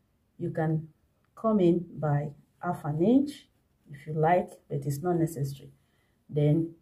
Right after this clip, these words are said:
you connect the one and a half. From this angle, you come in by one and a half,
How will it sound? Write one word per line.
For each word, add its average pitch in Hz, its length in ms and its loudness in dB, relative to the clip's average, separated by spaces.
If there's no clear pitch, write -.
you 143 260 -4
connect 160 460 0
the 139 400 4
one 190 240 0
and 151 240 0
a 135 80 -8
half. 170 420 -4
From 165 220 -6
this 233 220 2
angle, 196 480 -2
you 175 220 -6
come 196 140 2
in 190 100 0
by 151 140 4
one 175 260 4
and 143 240 0
a - 20 -16
half, 139 300 -2